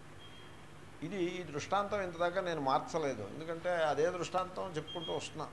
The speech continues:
ఒక అనుభవంతో కూడిన దృష్టాంతం కదా. ఆ యంగ్ మ్యాన్, he was studying engineering. చదువుతుంటే హఠాత్తుగా వాళ్ళ నాన్నగారు పోయారు.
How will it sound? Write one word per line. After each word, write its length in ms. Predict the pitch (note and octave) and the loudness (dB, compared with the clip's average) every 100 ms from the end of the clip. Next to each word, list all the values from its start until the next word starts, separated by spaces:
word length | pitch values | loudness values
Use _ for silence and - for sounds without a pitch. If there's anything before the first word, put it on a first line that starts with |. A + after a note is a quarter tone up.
| - | -6
ఒక 120 | G#2+ | 0
అనుభవంతో 680 | A2+ G2+ A2+ C3 D3+ D3+ D3+ | 0 0 0 2 2 0 0
కూడిన 320 | D3 C#3+ C#3+ | 2 2 2
దృష్టాంతం 600 | D3 B2+ - C#3 C3 B2+ | -4 -4 0 -2 -2 -4
కదా. 260 | A#2 G#2+ - - - - - - - - | -4 -4 -6 -10 -14 -14 -14 -14 -14 2
ఆ 80 | C#3+ | 6
యంగ్ 260 | D3 D3 G3+ | 6 6 4
మ్యాన్, 260 | A3+ A3 | 4 4
he 180 | E3+ D#3+ | 4 4
was 120 | F#3+ | 4
studying 340 | F3 E3 G3+ A3 | 4 4 4 4
engineering. 440 | E3+ F3+ E3+ G#2+ - - - - - - - - - - - - | 2 2 0 -2 -8 -12 -14 -14 -12 -12 -12 -14 -14 -14 -14 -4
చదువుతుంటే 560 | D3+ G3 G3+ A3 G#3 G3+ | 4 4 8 6 10 10
హఠాత్తుగా 800 | D3 D3+ F#3 A3 A3 G#3+ G3+ G3 | 12 10 12 12 10 8 10 10
వాళ్ళ 260 | E3 D#3+ D3+ | 8 6 6
నాన్నగారు 400 | C#3+ D#3+ D#3+ C#3+ | 4 6 4 2
పోయారు. 280 | A#2+ G#2 | -4 -4